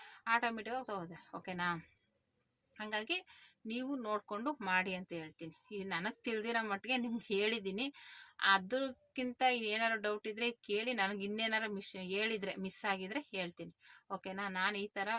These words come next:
ಆ, ಪಿ ಎಂ ಇ ಜಿ ಪಿ ಲೋನ್ ಮಾಡ್ಸಿ, ಆ, ಮಿಷಿನ್ ತಗೊಂಡಿದ್ದೀನಿ. ಮೂರ್ ವರ್ಷ ಆಗಿದೆ. ನ-, ಇವಾಗ already ಲೋನ್ ಕಟ್ಕೊಂಡು ಹೋಗ್ತಾ ಇದ್ದೀನಿ.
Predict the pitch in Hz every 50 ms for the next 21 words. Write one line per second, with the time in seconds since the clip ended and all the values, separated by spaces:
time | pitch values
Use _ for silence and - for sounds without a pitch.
0 | - - - 196 190 180 180 175 175 175 - 196 196 196 196 196 185 196 190 185
1 | - 185 185 180 180 175 175 175 - 165 175 175 175 185 190 185 - - 240 -
2 | _ _ _ - - - - - - _ - 185 185 185 185 180 175 175 180 -
3 | 202 190 - - 220 202 196 196 185 180 180 180 180 180 175 185 175 196 262 294
4 | - - 196 185 185 180 175 175 - - 196 175 170 170 196 175 170 220 302 349
5 | - _ - 214 196 190 185 180 180 180 175 170 170 175 175 170 175 180 185 185
6 | 185 202 196 185 180 185 196 226 - - 180 - - - 196 190 185 175 - _
7 | - 190 175 175 175 196 269